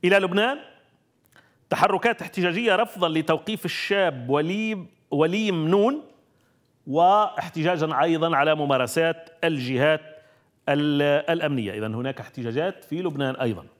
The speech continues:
إلى سوريا الآن، مظاهرات في الشمال ضد أي مصالحة محتملة بين أنقرة ودمشق. هناك غضب سوري واضح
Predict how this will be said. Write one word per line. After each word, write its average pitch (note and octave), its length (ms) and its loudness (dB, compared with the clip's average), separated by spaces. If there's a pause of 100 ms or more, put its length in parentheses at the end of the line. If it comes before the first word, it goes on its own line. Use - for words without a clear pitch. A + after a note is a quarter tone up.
(500)
إلى G#3 140 4
سوريا C4 280 2
الآن، A3 260 4
مظاهرات G#3 500 4
في - 60 -4
الشمال A#3 580 0 (640)
ضد F#3 260 0
أي B3+ 460 2
مصالحة F3+ 880 0
محتملة G#3 880 0 (760)
بين F3 220 0
أنقرة A#3+ 560 2 (320)
ودمشق. D#3+ 540 -2
هناك A2+ 180 -8
غضب F3+ 260 -2
سوري B3 280 -10
واضح A#3+ 460 -2